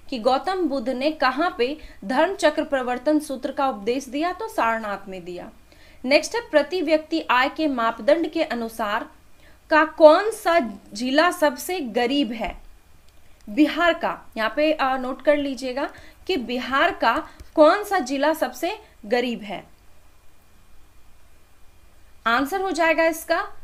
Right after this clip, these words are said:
शिवहर, ऑप्शन नंबर सी, कि प्रति व्यक्ति आय के मापदंड के अनुसार बिहार का कौन सा जिला सबसे गरीब है? तो आंसर हो जाएगा शिवहर।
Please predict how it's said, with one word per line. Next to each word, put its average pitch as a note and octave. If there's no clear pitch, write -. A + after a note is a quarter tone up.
शिवहर, C#4
ऑप्शन C#4
नंबर C#4+
सी, A#3
कि A#3+
प्रति C4+
व्यक्ति D4+
आय C4
के C4+
मापदंड C#4
के D#4+
अनुसार A#3+
बिहार C4
का F4+
कौन C#4+
सा F4
जिला C#4+
सबसे D4+
गरीब B3
है? F4+
तो C4
आंसर C4
हो C#4
जाएगा C#4
शिवहर। G#3+